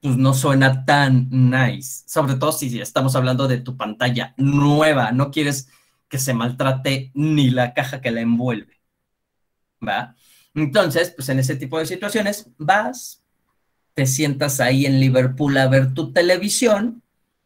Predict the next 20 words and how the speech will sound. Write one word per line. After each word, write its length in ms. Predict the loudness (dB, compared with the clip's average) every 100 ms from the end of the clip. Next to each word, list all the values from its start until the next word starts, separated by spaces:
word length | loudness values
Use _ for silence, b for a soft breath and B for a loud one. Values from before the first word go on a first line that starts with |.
| _ _ _
o 640 | 4 4 4 2 0 -2 -4
te 120 | -6
paras 400 | 0 2 2 0
frente 380 | -2 0 0 2
al 140 | 0 0
televisor 580 | 0 0 -2 0 2 2
en 140 | 4
Aurrera, 720 | 4 4 4 4 2 0 -8 _ _ _ _ _ _ _ -6
lo 260 | -6 -6
checas, 840 | -2 -2 0 2 2 2 -10 -20 -20 _ _ _ _ _ _ _ _ _ _ _ _ -6
y 180 | -4
este, 640 | -4 -10 -16 -14 -16 -16 _ _ _ _ _ _ _ _ _ _ _ _ _ _ _
y 120 | -2 0
pues 260 | 0 -2
haces 220 | -2 -2
la 140 | -2 0
compra 260 | 2 2
en 120 | 0 -2
línea, 380 | -6 -10 -18 _ _ _ _ _ _ _ _
¿no? 340 | -8 -8 -10